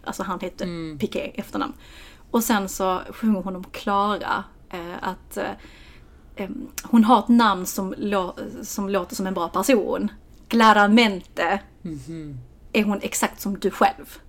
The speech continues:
Speaker 2: Mhm.
Speaker 1: Och Claramente är typ självklart.
Speaker 2: Oj.
Speaker 1: Det var sån riktig.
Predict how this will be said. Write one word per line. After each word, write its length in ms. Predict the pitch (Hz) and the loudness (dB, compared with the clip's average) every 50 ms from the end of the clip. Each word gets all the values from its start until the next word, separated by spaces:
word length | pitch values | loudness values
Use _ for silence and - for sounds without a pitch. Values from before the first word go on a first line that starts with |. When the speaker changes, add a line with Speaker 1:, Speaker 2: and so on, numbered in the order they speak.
| - - - | -20 -18 -14
Speaker 2:
Mhm. 500 | - 180 156 135 - - 180 165 151 131 123 - - - - - | -12 -12 -12 -12 -14 -14 -14 -12 -12 -14 -14 -16 -18 -16 -10 -6
Speaker 1:
Och 100 | 233 - | -2 2
Claramente 440 | 226 214 208 214 214 202 214 - 190 | 4 4 6 4 4 2 2 -2 -4
är 40 | |
typ 140 | - - - | -4 -6 -4
självklart. 580 | - 202 190 180 - - 185 - - - - - - - | -2 -2 -2 -2 -4 -4 -6 -6 -6 -8 -12 -16 -14 -10
Speaker 2:
Oj. 360 | 170 170 160 151 143 139 123 123 - - - - - - | -10 -8 -8 -8 -8 -10 -12 -14 -16 -20 -20 -20 -14 -8
Speaker 1:
Det 60 | - | -6
var 60 | 202 208 | -4 -2
sån 180 | 214 202 196 | -2 -2 -2
riktig. 420 | 190 202 - - - - 180 - | -2 -4 -6 -6 -6 -6 -6 -6